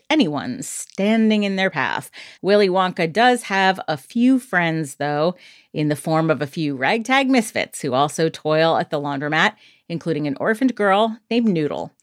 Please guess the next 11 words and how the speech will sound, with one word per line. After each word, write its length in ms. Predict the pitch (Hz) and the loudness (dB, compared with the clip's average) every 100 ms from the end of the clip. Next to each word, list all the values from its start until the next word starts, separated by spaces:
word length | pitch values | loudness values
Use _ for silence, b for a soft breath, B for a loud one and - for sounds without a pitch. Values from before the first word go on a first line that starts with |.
| b b - | b b -8
She's 220 | - 240 | 0 0
played 220 | 269 214 | 2 2
by 120 | 170 | 0
Kayla 460 | 151 - 180 160 147 | -2 -2 0 0 0
Lane, 360 | 180 240 269 294 | 0 2 2 0
and 200 | 214 226 | -2 0
of 140 | 240 - | 0 -2
course 360 | - 330 - | -2 -2 -2
we 100 | 277 247 | 2 4
meet 380 | 208 220 214 _ | 4 2 -2 _
an 140 | 220 | -6